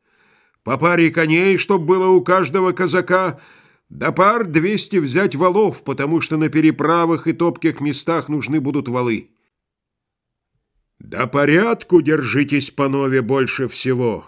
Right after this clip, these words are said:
Я знаю, есть между вас такие, что чуть Бог пошлёт какую корысть, пошли тотчас же драть китайку и дорогие аксамиты себе на анучи. Бросьте такую чёртову повадку.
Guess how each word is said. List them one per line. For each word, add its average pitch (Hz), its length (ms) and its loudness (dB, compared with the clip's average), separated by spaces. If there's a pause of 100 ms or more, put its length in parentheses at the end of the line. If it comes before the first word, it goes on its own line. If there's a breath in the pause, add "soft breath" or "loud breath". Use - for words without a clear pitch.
(220)
Я 180 220 0
знаю, 190 580 0
есть 185 500 4
между 175 420 2
вас 175 260 0
такие, 185 480 0
что - 260 0
чуть 180 440 0
Бог 190 340 0
пошлёт 165 460 -2
какую 165 460 2
корысть, 160 640 -2 (720)
пошли 196 580 2
тотчас 196 640 2
же 127 200 0
драть 123 440 -2
китайку 165 580 2
и 151 40 4
дорогие 151 640 2
аксамиты 147 680 -2
себе 160 360 -2
на 135 180 -2
анучи. 139 500 -4 (960)
Бросьте 160 560 0
такую 160 420 4
чёртову 135 540 -4
повадку. 123 720 -6